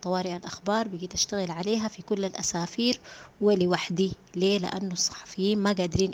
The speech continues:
إنه يتواصلوا مع بعض لشح الإمكانيات في ظل الظروف دي،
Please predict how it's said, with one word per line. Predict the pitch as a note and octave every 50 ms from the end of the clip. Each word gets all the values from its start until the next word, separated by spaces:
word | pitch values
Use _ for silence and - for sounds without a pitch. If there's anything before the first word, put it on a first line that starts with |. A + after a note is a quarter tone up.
| -
إنه | A3 G3 G3+ G3+ A3 A#3+ A#3+ - - - - - - - -
يتواصلوا | F#3 - - - G3 G3 G3+ - - G3+ F3+ E3+ E3+
مع | E3+ D3+ D#3+
بعض | E3 F3 D3 D#3+ D#3+ - - - - - _ - _ - _ _ - - - - - F#3+
لشح | F3+ E3+ - G#3 - - - F#3+
الإمكانيات | F3+ - - E3+ - - F#3 F3 E3+ F3 F3+ F3+ F3+ F3+
في | - F#3
ظل | D#3+ E3+ F3 D#3+
الظروف | D#3+ D#3 - D#3+ E3 D#3 D3+ D3 - -
دي، | - D#3 D#3